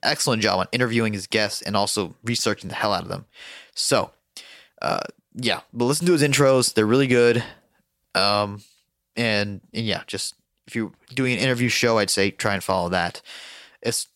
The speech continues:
if you really wanna impress your guest. Next, uh, Ryan Mickler from The Order of Man. Uh, he lets you know, "Hey, this is for men. We, this is to help you become a better man, become a real man."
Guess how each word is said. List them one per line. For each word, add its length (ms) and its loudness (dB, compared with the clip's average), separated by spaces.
if 180 -6
you 80 0
really 160 2
wanna 200 2
impress 360 0
your 80 -6
guest. 400 -4
Next, 380 -2
uh, 260 2
Ryan 420 2
Mickler 380 2
from 260 -2
The 180 -4
Order 240 4
of 120 -2
Man. 400 0
Uh, 100 -4
he 140 -8
lets 220 0
you 80 0
know, 180 4
"Hey, 180 2
this 160 0
is 120 -2
for 120 2
men. 380 0
We, 300 -4
this 160 -8
is 200 -4
to 120 -2
help 240 -2
you 300 0
become 320 0
a 60 2
better 260 2
man, 220 2
become 160 -4
a 60 2
real 280 0
man." 320 -4